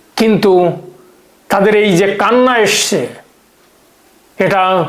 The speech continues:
ভারতের বিরুদ্ধে তাদের শত্রুতা, ভারতের বিরুদ্ধে তাদের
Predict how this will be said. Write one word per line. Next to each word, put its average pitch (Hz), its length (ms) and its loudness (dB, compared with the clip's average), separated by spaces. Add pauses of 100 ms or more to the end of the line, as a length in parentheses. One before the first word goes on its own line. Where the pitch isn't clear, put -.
(640)
ভারতের 254 500 2
বিরুদ্ধে 220 440 2
তাদের 220 260 0
শত্রুতা, 240 600 0
ভারতের 202 400 2
বিরুদ্ধে 190 320 2
তাদের 202 480 0